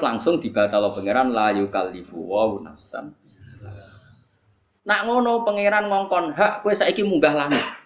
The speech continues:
Wah, anggere muni siap, berarti bukti aku iman mbek pangeran.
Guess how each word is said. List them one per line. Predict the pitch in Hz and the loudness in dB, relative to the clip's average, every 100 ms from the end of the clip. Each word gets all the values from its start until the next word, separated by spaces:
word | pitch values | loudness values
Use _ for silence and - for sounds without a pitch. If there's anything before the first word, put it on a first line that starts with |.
| _ _ _ _ _ _ _ _ | _ _ _ _ _ _ _ _
Wah, | 202 233 208 | 0 2 2
anggere | 180 | 0
muni | 196 196 | 0 0
siap, | 185 240 196 160 - - | -2 0 2 2 0 -6
berarti | 104 98 165 170 | -2 0 0 -2
bukti | 107 - 160 120 | -4 0 2 2
aku | 113 131 123 104 | 0 -2 0 2
iman | 107 104 | 2 0
mbek | - - | -4 -8
pangeran. | 82 82 - 127 - | -12 -8 -2 -2 -4